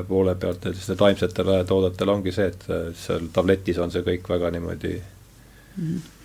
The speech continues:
Speaker 1: äh, noh, ülitäpselt ära kalibreeritud, aga noh, taimede puhul nagu elav loodus on, nagu ta on, et ega me ei
Speaker 2: No,
Speaker 1: suuda
Speaker 2: jah.
Speaker 1: teda niimoodi ju
Speaker 2: Aga noh,
Speaker 1: päris
Speaker 2: samas me
Speaker 1: täpselt
Speaker 2: ju
Speaker 1: mingisse
Speaker 2: jah.
Speaker 1: matriitsi suruda.
Speaker 2: Su-, joome,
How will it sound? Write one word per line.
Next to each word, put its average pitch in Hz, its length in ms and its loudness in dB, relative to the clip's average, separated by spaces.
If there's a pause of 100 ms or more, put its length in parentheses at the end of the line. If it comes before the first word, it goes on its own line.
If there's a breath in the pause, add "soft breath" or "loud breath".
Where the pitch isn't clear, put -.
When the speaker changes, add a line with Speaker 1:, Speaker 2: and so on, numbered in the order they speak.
(320 soft breath)
Speaker 1:
äh, 92 720 -2
noh, 92 140 -4 (800 soft breath)
ülitäpselt 98 720 0
ära 101 400 2
kalibreeritud, 87 680 -2
aga 85 140 -4
noh, - 120 -10
taimede 85 360 -2
puhul 87 360 -6
nagu 85 180 -8
elav 87 200 -2
loodus 90 300 0
on, 92 120 0
nagu 85 140 -4
ta 98 100 0
on, 90 160 0
et - 160 -10
ega 87 140 -6
me 82 120 -2
ei 180 60 6
Speaker 2:
No, 196 60 4
Speaker 1:
suuda - 180 2
Speaker 2:
jah. 185 160 2
Speaker 1:
teda 85 120 -8
niimoodi 85 460 -8
ju 85 380 -8 (400)
Speaker 2:
Aga - 180 0
noh, 202 120 8
Speaker 1:
päris - 160 2
Speaker 2:
samas 190 260 10
me 202 60 12
Speaker 1:
täpselt 185 200 10
Speaker 2:
ju 190 100 12
Speaker 1:
mingisse 160 260 10
Speaker 2:
jah. 101 60 6
Speaker 1:
matriitsi 101 440 8
suruda. 107 340 6 (180)
Speaker 2:
Su-, - 180 -2
joome, 175 320 10